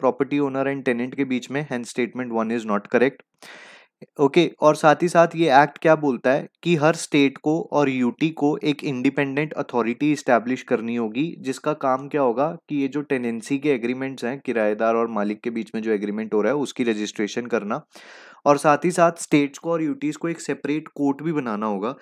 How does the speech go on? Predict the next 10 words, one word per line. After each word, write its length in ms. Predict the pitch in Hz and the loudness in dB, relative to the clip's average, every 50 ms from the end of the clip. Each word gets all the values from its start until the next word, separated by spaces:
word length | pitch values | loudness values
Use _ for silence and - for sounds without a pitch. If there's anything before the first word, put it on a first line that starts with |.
| - - - _ _ _ | -20 -20 -20 _ _ _
ताकि 240 | 151 139 - 165 160 | -4 -2 -2 -4 -4
जो 120 | 160 170 | -4 -4
टेनेंसी 520 | 165 - 165 139 131 127 127 123 - 160 160 | -2 -2 -2 -2 -2 -6 -8 -6 -4 -4 -2
से 120 | 151 165 | -2 -4
रिलेटेड 480 | 151 151 143 127 123 123 - 151 147 131 | -4 -2 -2 -4 -4 -4 -4 -6 -4 -2
डिस्प्यूट्स 580 | 131 123 127 _ - 135 135 143 139 - - | -4 -6 -6 _ -2 0 0 0 -2 -4 -6
हों 180 | 143 165 175 156 | -6 -6 -6 -4
वो 380 | 135 131 135 156 180 190 180 _ _ _ _ _ - | 0 0 0 0 0 -4 -10 _ _ _ _ _ -8
ये 160 | 143 127 135 143 | -4 -2 -2 -2
कोर्ट 360 | 143 _ 143 151 151 156 | -2 _ -2 -2 -2 -2